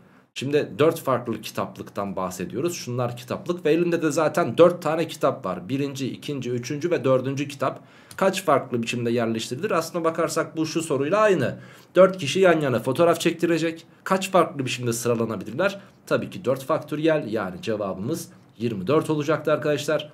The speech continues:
Doğru cevabımız E şıkkında verilmiş. Geldim beşe. Dört farklı kitap, üç farklı kitapla her rafta en az bir kitap olacak biçimde konulacak. Buna göre hangi kitabın hangi rafa konulacağı kaç farklı biçimde belirlenebilir?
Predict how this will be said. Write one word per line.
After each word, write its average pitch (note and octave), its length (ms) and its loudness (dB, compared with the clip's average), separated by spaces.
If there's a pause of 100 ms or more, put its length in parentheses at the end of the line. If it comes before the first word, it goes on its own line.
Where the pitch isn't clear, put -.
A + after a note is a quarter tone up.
(120)
Doğru A2+ 220 0
cevabımız G#2+ 640 -2
E B2+ 160 0
şıkkında A#2+ 460 -2
verilmiş. G#2+ 560 -2 (1080)
Geldim A2 440 -4 (300)
beşe. A#2+ 400 2 (920)
Dört F#3+ 220 8
farklı D#3+ 400 0
kitap, - 380 -2 (520)
üç F#3 240 0
farklı C3+ 360 2
kitapla C3+ 720 -4 (120)
her F3 320 2
rafta E3+ 320 2
en E3 200 2
az D3+ 300 2
bir F3 100 -6
kitap - 380 -2
olacak D#3 560 4
biçimde B2+ 420 0
konulacak. G#2+ 600 -4
Buna B2 160 -2
göre A#2 420 2
hangi E3 400 2
kitabın C#3 380 0
hangi D#3+ 440 0
rafa C3 240 0
konulacağı A2 540 -2
kaç A2+ 240 -2
farklı G2 340 -6
biçimde F#2+ 340 -6
belirlenebilir? F#2 760 -4